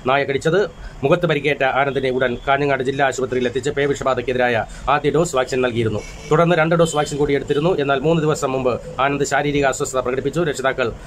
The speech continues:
ഉടൻ കുട്ടിയെ കോഴിക്കോട് മെഡിക്കൽ കോളേജ് ആശുപത്രിയിൽ പ്രവേശിപ്പിച്ചെങ്കിലും ഇന്നലെ മരിച്ചു. സഹോദരൻ അനന്തു. പെട്രോൾ, ഡീസൽ വില വീണ്ടും കൂട്ടി. കൊച്ചി, തുടർച്ചയായ മൂന്നാം നാളിലും പൊതുമേഖല എണ്ണ വിതരണ കമ്പനികൾ ഇന്ധനവില കൂട്ടി. പെട്രോളിന് തിരുവനന്തപുരത്ത് മുപ്പത് പൈസ വർദ്ധിച്ചു, നൂറ്റിയഞ്ച് പോയിന്റ് നാല് എട്ട് രൂപയായി.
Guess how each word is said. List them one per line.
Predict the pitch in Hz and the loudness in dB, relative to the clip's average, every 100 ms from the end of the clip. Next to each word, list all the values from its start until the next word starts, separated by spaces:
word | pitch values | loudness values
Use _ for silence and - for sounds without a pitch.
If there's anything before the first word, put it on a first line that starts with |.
| - | -4
ഉടൻ | 135 139 | 0 2
കുട്ടിയെ | 139 131 135 | 2 2 2
കോഴിക്കോട് | 131 139 143 127 | 2 2 2 0
മെഡിക്കൽ | 131 143 | 0 -2
കോളേജ് | 135 131 127 | 0 0 0
ആശുപത്രിയിൽ | 131 123 120 117 | 0 0 -2 -2
പ്രവേശിപ്പിച്ചെങ്കിലും | 127 135 135 - 127 135 165 - - | -2 -2 -4 -6 -2 -2 -4 -8 -6
ഇന്നലെ | 117 123 110 | -2 0 0
മരിച്ചു. | 120 123 117 | 0 -2 -2
സഹോദരൻ | 104 139 143 139 165 160 | -4 -2 0 0 -2 -2
അനന്തു. | 120 107 95 - - - - - | -4 -4 -6 -8 -14 -14 -14 -2
പെട്രോൾ, | 175 214 220 | 0 4 4
ഡീസൽ | 196 185 | 4 4
വില | 165 151 - | 2 2 2
വീണ്ടും | 147 151 147 110 - | 0 2 2 0 -4
കൂട്ടി. | 127 113 92 - - - - | -2 -2 -6 -12 -20 -20 -2
കൊച്ചി, | 175 180 175 170 | 0 0 0 0
തുടർച്ചയായ | 214 214 190 175 | 0 2 4 4
മൂന്നാം | 170 180 | 4 4
നാളിലും | 165 160 170 | 4 2 2
പൊതുമേഖല | 160 165 160 156 147 131 | 0 2 2 2 2 2
എണ്ണ | 143 165 | 2 2
വിതരണ | 160 156 | 2 2
കമ്പനികൾ | 147 143 143 135 147 | 0 0 0 0 0
ഇന്ധനവില | 135 143 139 | 0 0 0
കൂട്ടി. | 131 139 165 | 0 0 0
പെട്രോളിന് | 165 147 147 135 131 | -2 0 0 0 0
തിരുവനന്തപുരത്ത് | 143 143 139 135 131 110 - - | 0 0 0 0 0 -2 -6 -4
മുപ്പത് | 139 156 | 0 2
പൈസ | 143 131 | 2 2
വർദ്ധിച്ചു, | 135 127 147 180 | 0 0 -2 0
നൂറ്റിയഞ്ച് | 147 147 147 139 | 0 0 0 0
പോയിന്റ് | 139 135 127 | 0 0 0
നാല് | 139 143 | 2 0
എട്ട് | 139 | 0
രൂപയായി. | 135 131 127 165 | 0 2 0 0